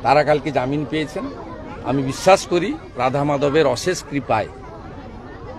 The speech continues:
চিন্ময় কৃষ্ণ দাস প্রভু সুস্থ অবস্থায় জামিন পাবেন, আইনের বিধান প্রতিষ্ঠিত হবে, এটা আমি প্রার্থনা করব।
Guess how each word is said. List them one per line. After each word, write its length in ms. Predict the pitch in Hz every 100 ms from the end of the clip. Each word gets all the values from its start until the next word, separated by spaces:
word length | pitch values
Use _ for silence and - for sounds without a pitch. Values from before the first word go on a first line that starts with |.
| -
চিন্ময় 300 | 123 139 147
কৃষ্ণ 320 | 123 143 -
দাস 220 | 151 139 -
প্রভু 220 | 127 165
সুস্থ 340 | - 131 - 156
অবস্থায় 500 | 139 120 - 156 277 - - - - - - - 107
জামিন 340 | 120 123 127 131
পাবেন, 300 | 110 113 285 98 -
আইনের 400 | 110 127 135 123
বিধান 480 | 123 123 147 208 214 -
প্রতিষ্ঠিত 520 | 120 127 - 123 -
হবে, 300 | 110 127 220
এটা 140 | 156
আমি 160 | 135 127
প্রার্থনা 460 | 110 113 - 117
করব। 260 | - 104 92